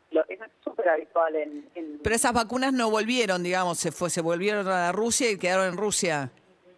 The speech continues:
Speaker 1: Esas vacunas están en ese proceso exactamente, y en el mismo momento, nosotros el veintisiete de septiembre, que fue el Consejo Federal de Salud, informamos y lo pusimos en la gacetilla de prensa, está clarísimo en la gacetilla de prensa,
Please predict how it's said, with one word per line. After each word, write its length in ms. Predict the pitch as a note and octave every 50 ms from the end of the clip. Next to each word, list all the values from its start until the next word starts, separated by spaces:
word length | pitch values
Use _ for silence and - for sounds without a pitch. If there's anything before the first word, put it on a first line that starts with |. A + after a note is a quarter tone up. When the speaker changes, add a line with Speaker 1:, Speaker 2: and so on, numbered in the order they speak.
| _
Speaker 1:
Esas 240 | - A3 A3+ C4 B3+
vacunas 460 | A#3 A#3+ A3+ - A#3+ A3+ G#3 F#3+ E3+ -
están 320 | D3+ - _ - G#3+ A3
en 140 | A3+ G#3+ G#3+
ese 180 | G#3+ - A3 -
proceso 460 | G#3+ A3+ A#3+ - C4 A#3+ A#3+ - G#3+
exactamente, 760 | G3 - A3 G#3+ - - A#3 A#3 A#3 A#3 A#3 - B3+ C4 B3
y 340 | - G#3 G#3+ A3 A#3+ B3 -
en 120 | - F3+ F3+
el 120 | F3 F3+
mismo 240 | G3 A3 A#3 A3+ A#3+
momento, 320 | A3+ A3+ A3 G#3+ G3+ G3 F#3
nosotros 320 | E3+ E3+ G#3+ A3 A3 -
el 120 | G#3+ G3
veintisiete 760 | F#3+ F#3+ F#3 F#3 F3+ _ - - _ - B3+ C4+ C4+ - - A3+
de 100 | A3 -
septiembre, 560 | - A3+ - _ B3+ A#3+ A3+ G3+ F3 D#3+ D3
que 120 | D3 D#3
fue 160 | - - F#3
el 60 | F#3 F#3
Consejo 380 | - F3 E3+ G3+ F#3+ - G3 G3
Federal 360 | - - F3+ F#3 F#3+ F#3+ F#3+
de 100 | - G3+
Salud, 300 | - G#3+ G#3 G#3+ A3 A3 - - _ _ _ _ _ -
informamos 720 | A#3 A#3 A3+ A3+ - - A3+ A3 A#3+ C4+ D#4 D4 A3 G3+ -
y 40 | C#4
lo 120 | D4 E4 -
pusimos 540 | - - D4+ - - D4 D4 B3+ A3+ - -
en 100 | - D#4+
la 160 | D#4+ D#4 D#4
gacetilla 560 | D4+ D4+ - - - D4 - G#3 G#3+ - G3+ F3+ E3
de 80 | E3+ E3
prensa, 460 | - - G#3+ A3+ A3 G3+ - - D3
está 300 | D3 - _ - G3+ G3
clarísimo 580 | - - E3+ D#3+ F3 A#3 A#3 - - F3+ E3 D#3+
en 80 | D#3
la 120 | D3+ D3+ D3+
gacetilla 440 | D3+ - - - - F3+ - G3+ G3+
de 60 | G3+
prensa, 420 | - G#3+ G3+ G3+ G3+ - - A3